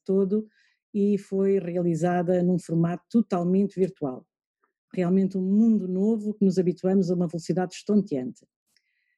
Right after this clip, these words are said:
Eh, esta reunião concentra os principais, eh, especialistas nestas áreas, eh, europeus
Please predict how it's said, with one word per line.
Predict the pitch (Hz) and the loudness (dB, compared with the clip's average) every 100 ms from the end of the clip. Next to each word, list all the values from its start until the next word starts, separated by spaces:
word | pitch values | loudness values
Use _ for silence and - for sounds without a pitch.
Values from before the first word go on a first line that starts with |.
| _ - | _ -6
Eh, | 220 226 254 | -2 -2 -2
esta | 240 254 | 0 -2
reunião | 254 240 240 226 214 | 2 2 2 0 -2
concentra | 208 214 - 226 214 196 190 | -2 -2 -2 0 0 2 0
os | 185 | -2
principais, | - 196 196 202 190 170 - | -2 0 0 0 0 0 -2
eh, | 175 170 170 160 | -4 -2 -4 -6
especialistas | - - - 208 190 202 185 - 156 147 - | -12 -20 -6 0 2 2 0 -4 -6 -6 -6
nestas | 170 175 165 - 156 | -4 -4 -4 -4 -2
áreas, | 170 170 156 151 147 139 160 | 0 0 0 0 -2 -6 -8
eh, | - 165 156 | -8 -2 0
europeus | 170 156 143 - 165 190 254 - | 2 2 0 -2 0 0 -2 -8